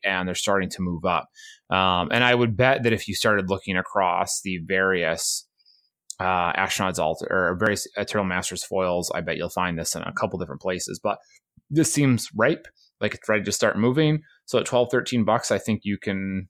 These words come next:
expect these to hit twenty, twenty-five, thirty dollars over the next couple months.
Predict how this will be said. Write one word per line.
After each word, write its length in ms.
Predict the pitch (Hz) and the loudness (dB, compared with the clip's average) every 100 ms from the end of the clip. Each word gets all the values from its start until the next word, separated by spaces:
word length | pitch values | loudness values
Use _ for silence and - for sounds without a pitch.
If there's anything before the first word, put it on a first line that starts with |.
| _ _ - | _ _ -8
expect 400 | - - 113 - | -4 0 0 0
these 200 | 101 - | -4 -2
to 80 | |
hit 200 | 104 98 - _ _ _ _ _ _ | 0 0 -2 _ _ _ _ _ _
twenty, 320 | 104 101 101 | -2 0 0
twenty-five, 640 | 95 107 101 98 90 95 | 0 -2 0 2 2 0
thirty 220 | - 101 90 | -2 -2 0
dollars 520 | 90 98 110 117 - | 0 2 2 0 -2
over 380 | 95 92 95 92 | -2 -2 0 0
the 80 | 92 | 0
next 220 | 95 - | -2 -4
couple 240 | - 85 85 | -8 -6 -2
months. 440 | 98 151 160 - | 0 0 -2 -6